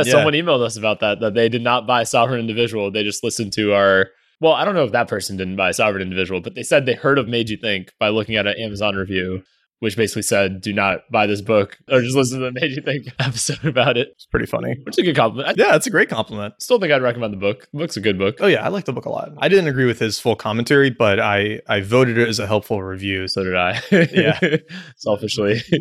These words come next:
Speaker 1: So that more s-, more skeptics would listen to the podcast.
Speaker 2: Although we were very complimentary about the book.
Speaker 1: Yeah, we were. We were very pro book. But it's also, it's a long book.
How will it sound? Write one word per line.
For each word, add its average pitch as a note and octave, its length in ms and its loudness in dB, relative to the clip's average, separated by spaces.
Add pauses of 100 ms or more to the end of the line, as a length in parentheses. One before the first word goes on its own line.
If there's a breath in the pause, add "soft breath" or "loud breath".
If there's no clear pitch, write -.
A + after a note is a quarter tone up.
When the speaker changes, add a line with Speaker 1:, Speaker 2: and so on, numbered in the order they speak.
(140)
Speaker 1:
So D3 120 -2
that C3 120 2
more B2+ 200 2
s-, - 140 -2 (140)
more E3 180 0
skeptics C3+ 500 -4
would A#2+ 120 -2
listen A2+ 220 -4
to A2+ 80 -8
the G#2+ 80 -12
podcast. G#2 680 -2 (180)
Speaker 2:
Although A#3+ 200 4
we F#3+ 180 2
were E4 180 2
very D3+ 260 2
complimentary B2 540 -2
about F2+ 200 -2
the F2 60 -16
book. A2+ 260 0
Speaker 1:
Yeah, G#3+ 160 4
we D#3+ 100 2
were. C#3+ 200 2 (260)
We - 80 -8
were C#3+ 60 -2
very C#3 160 4
pro A#2+ 160 0
book. G2 200 -2 (260 soft breath)
But E3+ 200 4
it's E3 140 0
also, D3+ 400 2
it's C3+ 180 -8
a C3 60 -8
long G2+ 420 -14
book. - 120 -16